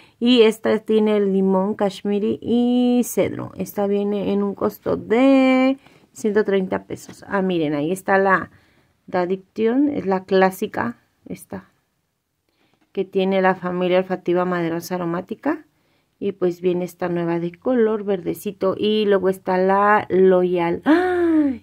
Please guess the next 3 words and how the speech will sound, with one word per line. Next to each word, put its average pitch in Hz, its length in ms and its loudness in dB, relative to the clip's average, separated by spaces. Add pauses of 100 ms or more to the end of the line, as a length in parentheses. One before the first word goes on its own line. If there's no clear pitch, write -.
(160)
También 208 460 4
nueva. 247 560 0 (500)
Miren. 208 560 -4